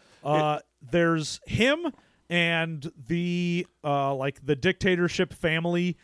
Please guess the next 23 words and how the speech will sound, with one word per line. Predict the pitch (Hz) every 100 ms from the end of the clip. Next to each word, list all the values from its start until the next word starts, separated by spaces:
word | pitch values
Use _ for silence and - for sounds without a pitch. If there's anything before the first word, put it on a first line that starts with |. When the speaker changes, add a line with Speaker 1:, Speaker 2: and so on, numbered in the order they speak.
| _
Speaker 2:
Mm-hmm. | 131 139
Speaker 1:
So, | 151 143 143 139 -
uh, | 127 127 123
whatever | 123 143 165 175 170 160
the | 151
main | 151 156 147
lady's | 151 151 147
name | 143 143 143
plus | 143 143
her | 143
kids. | - 170 147 147 143 139 - _ _ - -
Speaker 2:
Tessa | - 139 - 139
Daubin | 117 127 110 110 92 87
or | 104
something | 113 95
like | 95 98
that. | 98 87 -
I | 117
forget. | 107 147
Speaker 1:
Uh, | 151 151 147 143 -
and | 175 175
then | 185 175 170 170 175 - _ _ _ _ _ _
also | - 160 175 196 180 175 170 170